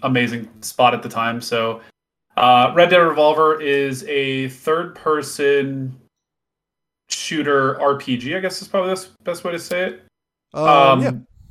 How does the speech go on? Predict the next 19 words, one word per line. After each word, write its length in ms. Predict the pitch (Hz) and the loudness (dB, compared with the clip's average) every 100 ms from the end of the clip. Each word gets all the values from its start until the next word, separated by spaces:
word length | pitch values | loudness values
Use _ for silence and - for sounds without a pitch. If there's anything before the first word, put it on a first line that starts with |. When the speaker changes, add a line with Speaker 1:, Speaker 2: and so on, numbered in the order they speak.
| - _ _ _ _ _ | -20 _ _ _ _ _
Speaker 2:
Well, 220 | 196 226 | 2 2
is 200 | 214 185 | 4 0
it, 60 | 208 | 0
I 100 | 202 | 0
don't, 80 | 170 | 0
Speaker 1:
the 60 | |
Speaker 2:
is, 120 | 175 - | 0 -2
is 280 | - 156 | -12 -14
it 80 | 208 | -10
R-, 160 | 220 220 _ _ _ | -10 -10 _ _ _
is 140 | - 147 | -16 -14
it 60 | |
an 100 | 180 | -12
R 120 | 202 214 | -12 -14
P 140 | 220 | -16
G? 220 | 208 240 - _ _ _ _ _ | -16 -18 -20 _ _ _ _ _
I 60 | 143 | -8
don't 160 | 180 | -6
think 280 | 180 156 92 | -6 -8 -14